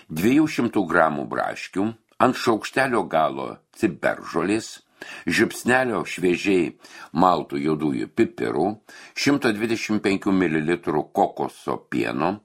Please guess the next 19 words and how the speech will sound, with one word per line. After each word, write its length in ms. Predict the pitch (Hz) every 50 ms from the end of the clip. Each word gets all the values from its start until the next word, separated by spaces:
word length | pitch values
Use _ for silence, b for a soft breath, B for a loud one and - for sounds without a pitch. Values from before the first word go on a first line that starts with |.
| B B B B B
dviejų 380 | B 80 85 110 120 139 135 -
šimtų 280 | - 127 120 - 120
penkiasdešimt 600 | - 117 107 104 - 107 95 104 98 - - 98
mililitrų 560 | 98 92 90 90 87 87 95 92 - - 85 82
šviežiai 640 | - - - 87 85 87 80 78 - - 107 120
spaustų 720 | 131 - - - - 73 69 65 - - - - - 117 - - -
apelsinų 800 | - 92 - - - 71 64 - - - - 90 92 101 101
sulčių. 560 | 95 - - - - - - - - - - - _ _ _ _ _ _ _ _ _ _ _ _ _ _ _ _ _ - - B B B B B B B B B B B
Visus 520 | - 90 110 110 - - 170 156 - - -
ingredientus 880 | - 95 92 87 78 78 76 69 - 67 69 69 67 - - 131 143 -
sudėkite 580 | - 80 73 85 82 78 - 78 73 - 73 71 67 - -
į 180 | - 85 80 -
kokteilinę 880 | - - - - - - - 71 64 60 58 69 85 101 113 131 139 135
arba 340 | - - 80 78 67 - 71
maisto 480 | 69 69 73 69 67 - - - 65 57 52 - _ _
trintuvą 640 | _ - 82 76 62 50 - - 90 98 110 135 131 131 B B B B B B
ir 180 | B - 151 151
sutrinkite 840 | - - 151 123 - - 87 98 110 120 - 127 - - 127 127 123 -
iki 360 | - 104 101 - - 117 113